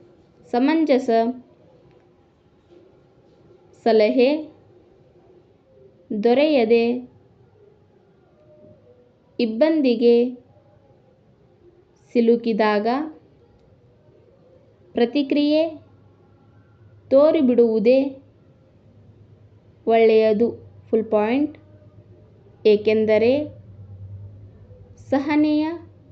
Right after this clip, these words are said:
ಹೆಸರಿನಲ್ಲಿ ನಾವು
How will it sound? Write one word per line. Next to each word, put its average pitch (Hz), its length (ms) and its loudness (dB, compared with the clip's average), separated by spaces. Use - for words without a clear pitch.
ಹೆಸರಿನಲ್ಲಿ 220 840 0
ನಾವು 254 400 0